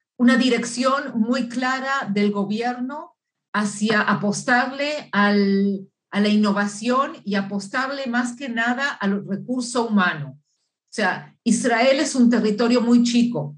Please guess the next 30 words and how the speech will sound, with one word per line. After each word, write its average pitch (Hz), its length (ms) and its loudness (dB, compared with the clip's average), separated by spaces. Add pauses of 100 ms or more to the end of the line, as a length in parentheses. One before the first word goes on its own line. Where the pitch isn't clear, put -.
Tenemos, 202 400 -2
son 220 220 0
veintidós 202 500 0
mil 233 240 0
kilómetros 214 600 -4
cuadrados, 233 760 0
no, 202 320 0
no 208 140 0
es 214 160 -6
nada. 151 500 -4
Recursos 240 640 0
naturales, 233 840 0 (560)
por, 202 360 -2 (380)
no 233 160 4
tenemos 269 340 0
ni 247 120 4
agua. 156 500 0
Es 208 300 -4
un, 214 340 -4
es, 208 360 -4
<laughs> - 0 -
es 214 500 2
el, 202 480 -2
la, 185 260 -4
la 190 240 0
mayoría 208 640 0
es, 208 320 -8
eh, 202 120 -2
desértico. 190 840 -2 (480)
Entonces, 269 680 2